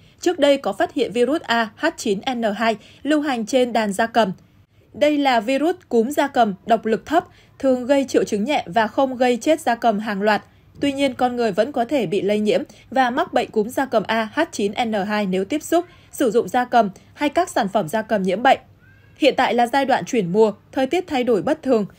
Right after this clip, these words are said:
Đây là điều kiện thuận lợi cho các loại mầm bệnh phát triển cũng như sự gia tăng, sự tương tác giữa các chủng virus cúm, gia tăng nguy cơ lây nhiễm sang các loài động vật có vú. Bộ Y tế nhận định, thời gian tới vẫn tiềm ẩn nguy cơ lây nhiễm các chủng virus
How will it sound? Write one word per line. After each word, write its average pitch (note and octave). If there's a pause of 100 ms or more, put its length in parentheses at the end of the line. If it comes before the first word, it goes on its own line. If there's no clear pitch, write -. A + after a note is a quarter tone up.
(220)
Đây C4+
là B3
điều A3
kiện G#3+
thuận A3+
lợi G3
cho A3+
các D4
loại C4+
mầm G#3+
bệnh G#3+
phát E4+
triển B3
cũng B3
như C4+
sự G#3+
gia A3
tăng, A3+ (240)
sự C4+
tương C#4
tác E4+
giữa G#3+
các E4
chủng G3+
virus A#3
cúm, G#3+ (320)
gia D4
tăng C#4+
nguy C#4
cơ C4
lây B3+
nhiễm A#3
sang A#3
các D#4+
loài A3
động F3
vật G3+
có F#3+
vú. G#3+ (320)
Bộ A#3
Y B3+
tế G3
nhận C#4+
định, A3 (260)
thời C4+
gian C#4
tới B3 (220)
vẫn A#3
tiềm C4
ẩn F#3
nguy A#3+
cơ A#3+
lây A3+
nhiễm G#3+
các E4+
chủng G#3+
virus A3+